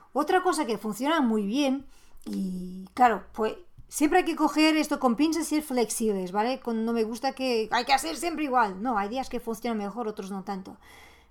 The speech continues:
Pero de véspera, preparar el plan, lo que van a hacer. La mayor quizás ya puede trazar su plan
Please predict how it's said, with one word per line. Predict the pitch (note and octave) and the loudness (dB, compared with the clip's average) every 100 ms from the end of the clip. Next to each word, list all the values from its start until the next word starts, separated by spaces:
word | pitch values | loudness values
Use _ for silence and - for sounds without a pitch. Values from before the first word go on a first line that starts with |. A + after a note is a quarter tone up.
| _ | _
Pero | B3+ A#3+ | 4 4
de | G#3 G3+ | 4 0
véspera, | E4 - C4+ D#4 F4 - - | 0 0 0 0 -2 -14 -4
preparar | A3+ A3 A3 C4+ | -2 2 4 4
el | D4+ | 4
plan, | G3 - A3+ G3+ E3+ - _ _ _ _ _ - | -4 -2 0 0 -4 -10 _ _ _ _ _ -2
lo | B3 C4+ | 0 2
que | C#4+ | 2
van | C#4 D4+ | 0 0
a | A3+ | -2
hacer. | - G3+ F3+ _ _ _ _ - - _ _ _ _ _ - | -4 -6 -8 _ _ _ _ -20 -20 _ _ _ _ _ 2
La | A#3 | 4
mayor | A3 G#3 A3 E4 D#4+ G4 F#4 - | 6 4 6 8 8 4 -2 -8
quizás | G3 A#3 B3+ | 0 2 4
ya | C4+ | 2
puede | A3+ A3+ | 2 -2
trazar | A3 G#3 A3 | 0 0 0
su | G3+ G3 | -2 2
plan | G#3 A#3 D4 | 4 4 2